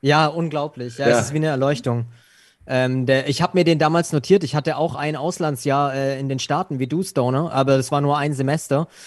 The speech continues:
Speaker 1: Und, äh, die Leute, ähm, irgendjemand von den Leuten da in Upstate New York hat mir den, äh, Film damals halt so aufgeschrieben. Und, äh, mit den Leuten konnte man auch viel cooler irgendwie, äh, über alles Mögliche sprechen, wie mit den Leuten aus, äh, aus dem Schwabeländle.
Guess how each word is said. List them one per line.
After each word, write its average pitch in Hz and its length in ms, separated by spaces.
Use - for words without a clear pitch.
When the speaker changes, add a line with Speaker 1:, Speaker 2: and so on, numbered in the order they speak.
Speaker 1:
Und, 131 240
äh, 135 240
die 131 120
Leute, 156 320
ähm, 135 520
irgendjemand 180 540
von 151 180
den 143 200
Leuten 160 280
da 135 100
in 135 140
Upstate 156 540
New 135 80
York 131 420
hat 127 160
mir 127 140
den, 123 400
äh, 120 140
Film 147 340
damals 120 400
halt 117 160
so 135 100
aufgeschrieben. 120 560
Und, 120 200
äh, 120 180
mit 127 240
den 143 140
Leuten 151 240
konnte 151 240
man 139 140
auch 127 100
viel 160 200
cooler 160 440
irgendwie, 127 600
äh, 123 280
über 127 240
alles 143 240
Mögliche 151 380
sprechen, 143 420
wie 123 240
mit 127 160
den 131 140
Leuten 131 420
aus, 127 460
äh, 127 260
aus 123 160
dem 135 100
Schwabeländle. 135 800